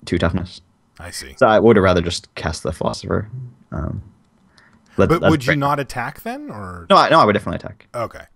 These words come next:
Speaker 2: but you would just take the trade and then.
Speaker 1: Oh yeah, for sure. Yeah.
Speaker 2: Gotcha. Okay,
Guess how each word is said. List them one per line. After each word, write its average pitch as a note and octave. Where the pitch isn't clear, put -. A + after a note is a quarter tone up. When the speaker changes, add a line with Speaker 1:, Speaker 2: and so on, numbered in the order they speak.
Speaker 2:
but C#3
you C#3
would B2+
just A#2
take A2
the G#2+
trade F2
and D2+
then. C#2
Speaker 1:
Oh -
yeah, G2+
for -
sure. -
Yeah. -
Speaker 2:
Gotcha. -
Okay, -